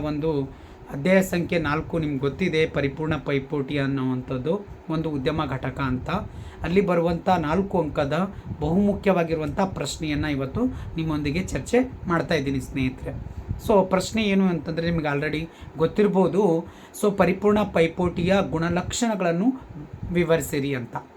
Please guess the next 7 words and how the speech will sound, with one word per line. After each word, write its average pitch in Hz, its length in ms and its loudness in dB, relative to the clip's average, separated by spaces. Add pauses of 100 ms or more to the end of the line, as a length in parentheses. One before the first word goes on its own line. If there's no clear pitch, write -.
(280)
ಹೌದಾ? 208 220 6 (380)
So 196 200 2
ಪರಿಪೂರ್ಣ 185 360 2 (120)
ಪೈಪೋಟಿಯ 170 440 0 (140)
ಗುಣಲಕ್ಷಣಗಳನ್ನು 156 840 0 (300)
ವಿವರಿಸಿರಿ 143 580 0
ಅನ್ನುವಂಥ 127 340 -2